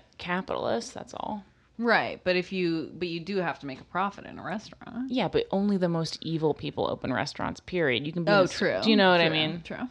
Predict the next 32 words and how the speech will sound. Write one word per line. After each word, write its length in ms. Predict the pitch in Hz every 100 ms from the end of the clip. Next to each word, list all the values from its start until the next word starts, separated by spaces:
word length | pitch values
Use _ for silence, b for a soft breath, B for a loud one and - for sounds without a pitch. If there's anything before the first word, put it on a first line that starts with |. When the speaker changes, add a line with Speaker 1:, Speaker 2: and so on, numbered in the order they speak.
| -
Speaker 1:
Like, 200 | 175 180
we're 180 | 156 180
just 260 | 180 175 -
two, 380 | 175 151 135 -
you 140 | - 80
know. 340 | - - 175 -
Speaker 2:
Sweet 320 | - 151 -
girls. 380 | - - 190 196
Speaker 1:
We're 100 | 208
two 200 | - 330
sweet 240 | - 302 -
girls, 720 | 233 302 226 208 233 - -
and 100 | 202
we 60 | 226
want 200 | 247 -
everyone 400 | 220 262 196 160
to 80 |
have 360 | 156 160 151 151
an 260 | 143 143 147
aggressive 500 | 143 131 151 156 147
sweatshirt. 600 | - - - - 87 - _
Speaker 2:
Yeah. 200 | 170 220 - B B B B B B B B B _ _
Speaker 1:
Um, 460 | 175 185 185 180 -
anyways, 600 | 208 165 110 147 254 - b b b _ _ _ _ _ _ _ - -
now 240 | 170 156 147
that 140 | 139
that's 480 | 139 139 - - - -
out 100 | -
of 40 |
the 80 | 95
way. 300 | 73 110 220 196
Speaker 2:
Settled. 560 | - - 160 123 -